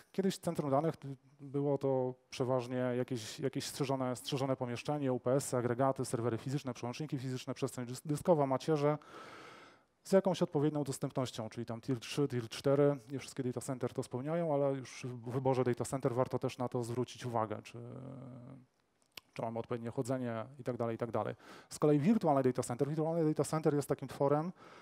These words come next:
czyli Software Defined, e, Data Center, e, bazującym na architekturze fizycznego data center. I może to być jeden serwer, może to być kilka serwerów,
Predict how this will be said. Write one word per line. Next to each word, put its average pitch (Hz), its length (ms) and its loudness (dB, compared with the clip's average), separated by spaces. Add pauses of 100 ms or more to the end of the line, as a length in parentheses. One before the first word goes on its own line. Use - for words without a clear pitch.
(180)
czyli 131 160 -4
Software 143 300 0
Defined, 131 500 -2
e, 127 260 0
Data 127 240 2
Center, 160 460 4
e, 139 400 4
bazującym 156 640 4
na 143 100 4
architekturze 139 560 0
fizycznego 143 420 0
data 135 220 2
center. 120 320 -2
I 131 40 -4
może 160 160 -2
to 143 80 -4
być 131 200 -6
jeden 135 260 2
serwer, 131 280 2
może 123 160 0
to 123 40 2
być 117 140 -4
kilka 143 220 2
serwerów, 127 540 2